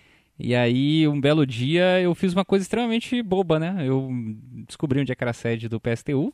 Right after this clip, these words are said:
porque o pessoal eu achava muito confuso, né? Era uma coisa muito nova pra mim, tinha acabado de sair do P T e eu já não gostava muito do P T.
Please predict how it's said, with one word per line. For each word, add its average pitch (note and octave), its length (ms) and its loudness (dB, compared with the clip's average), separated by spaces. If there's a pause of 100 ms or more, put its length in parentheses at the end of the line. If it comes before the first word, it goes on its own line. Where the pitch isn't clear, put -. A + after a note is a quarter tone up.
porque D3 280 -4
o C3 120 -2
pessoal B2+ 360 -2
eu B2+ 80 0
achava A#2+ 240 -4
muito A#2 160 -8
confuso, C#3 480 -4
né? A2+ 400 -6
Era G#2 140 -8
uma G#2 60 -8
coisa A2+ 160 -4
muito B2 200 -10
nova A#2 120 0
pra A2+ 140 -6
mim, B2+ 80 -4
tinha D3+ 100 -8
acabado A#2+ 200 -4
de - 80 -10
sair A#2 80 -2
do A#2 80 -10
P G#2+ 100 -4
T D3+ 140 -4
e D#3 100 -2
eu B2+ 140 -4
já A2 160 -4
não A2 180 -10
gostava G#2+ 300 -4
muito A2+ 160 -6
do - 20 -20
P - 80 -4
T. - 180 -6